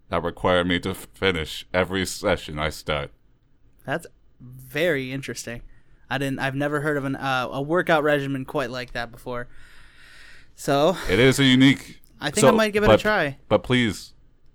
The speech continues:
Speaker 2: I think I might
Speaker 1: watch
Speaker 2: give it a
Speaker 1: and
Speaker 2: try.
Speaker 1: buy, buy and watch my instructional videos. Do not attempt the jangle bangle dangle system on your own. It could lead to fatalities if performed incorrectly.
Speaker 2: So what? Uh, how long can I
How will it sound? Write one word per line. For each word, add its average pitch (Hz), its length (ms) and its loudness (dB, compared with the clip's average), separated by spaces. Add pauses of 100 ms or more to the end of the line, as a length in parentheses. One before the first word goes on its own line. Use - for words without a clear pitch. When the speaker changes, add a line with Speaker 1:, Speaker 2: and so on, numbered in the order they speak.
(120)
Speaker 2:
I - 40 -20
think 160 140 -6
I - 40 4
might - 60 10
Speaker 1:
watch 131 160 8
Speaker 2:
give 175 120 -4
it 175 60 -2
a - 20 4
Speaker 1:
and 107 100 4
Speaker 2:
try. - 40 0 (360)
Speaker 1:
buy, 87 40 -12 (880)
buy 95 240 6
and 92 280 2
watch 80 540 -2 (440)
my 85 200 0
instructional 87 520 -4
videos. 73 600 -8 (100)
Do 95 120 -4
not 92 200 2
attempt 87 320 -4
the 87 80 -6
jangle 82 300 -4
bangle 80 320 -4
dangle 80 320 -6
system 78 500 -10 (540)
on 87 160 0
your 80 180 -2
own. 73 340 -4 (240)
It 98 180 -2
could 85 280 -2
lead 82 200 -4 (280)
to 90 120 -4
fatalities 76 840 -6
if 76 100 -8 (220)
performed 78 400 -6
incorrectly. - 560 -10 (180)
Speaker 2:
So 165 240 -2
what? 165 340 0
Uh, 160 200 -4
how 170 180 0
long 160 380 -4
can 143 180 -8
I 135 220 -8